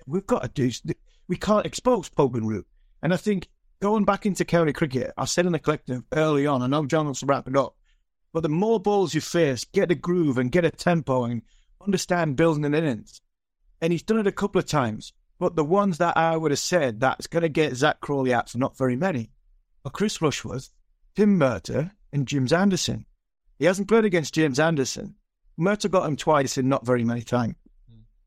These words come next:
And Ander-, and Rushworth got him twice in a day. Now, if I can see that, what's the coaches looking at and where they're going? To go that, "Right, we're gonna go in an Ashes series with this,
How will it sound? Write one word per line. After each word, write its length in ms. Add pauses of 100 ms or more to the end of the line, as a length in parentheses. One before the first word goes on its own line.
(160)
And 80
Ander-, 260
and 180
Rushworth 320
got 120
him 100
twice 280
in 80
a 60
day. 420 (720)
Now, 440 (420)
if 120
I 120
can 180
see 240
that, 320 (520)
what's 300
the 60
coaches 420
looking 260
at 200
and 180
where 140
they're 100
going? 420 (400)
To 100
go 320
that, 440
"Right, 240
we're 60
gonna 120
go 140
in 60
an 80
Ashes 260
series 400
with 100
this, 280